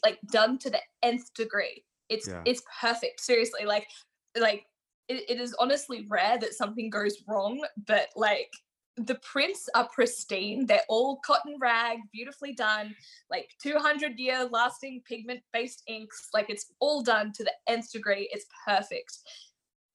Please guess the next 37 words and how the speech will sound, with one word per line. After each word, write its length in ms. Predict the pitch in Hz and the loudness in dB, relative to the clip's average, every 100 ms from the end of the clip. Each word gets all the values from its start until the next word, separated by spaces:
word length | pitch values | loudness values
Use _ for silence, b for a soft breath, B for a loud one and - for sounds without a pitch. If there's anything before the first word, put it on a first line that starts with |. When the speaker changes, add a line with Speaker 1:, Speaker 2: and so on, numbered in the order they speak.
| - | 2
Speaker 1:
Like, 300 | 214 - - _ _ _ _ _ _ _ _ _ _ 240 | 2 2 -18 _ _ _ _ _ _ _ _ _ _ 0
um, 160 | 247 - - _ - B B B B B B _ _ - | 0 -4 -18 _ -18 B B B B B B _ _ 2
I 60 | |
just, 300 | 240 247 - 185 _ - | 4 4 2 -16 _ -4
outsourcing 720 | 214 285 349 - 370 - 359 262 | 2 4 4 2 2 4 0 -2
it, 120 | - - | -4 -4
we 100 | 254 | -6
just 160 | 254 - | -6 -6
can't 240 | 262 240 - | -2 -2 -2
do 120 | 233 311 | -6 -4
it 80 | - | -4
because 260 | 233 233 220 | -2 -4 -4
no 280 | 214 196 | -4 -2
one 260 | 233 220 220 | 0 -2 -4
can 240 | - 208 | -8 -6
meet 180 | 208 254 - | -4 -6 -4
my 160 | 220 208 | 0 0
expectation. 920 | 208 - 190 - 233 277 - 110 240 - | -2 -4 -4 0 0 0 -4 -8 -10 -12
Speaker 2:
Mm. 160 | 107 190 | -4 2
Speaker 1:
And 100 | 240 | 2
it's 260 | 240 - - | 0 -10 -4
back 200 | 233 262 | -2 0
to 60 | 254 | 2
what 160 | 247 247 | 2 2
you 60 | |
were 80 | 220 | -4
saying, 480 | 220 - 240 294 214 | -2 0 0 0 -4
like, 220 | 202 208 | -4 -4
it's 140 | 220 - | -6 -4
no 180 | 226 | -2
one 140 | 254 247 | 0 0
can 160 | 240 | -2
do 220 | 214 285 330 | -8 -4 -4
it 100 | 220 | -4
as 100 | 208 | -4
good 160 | 220 | -2
as, 300 | 202 202 - | -2 -2 -8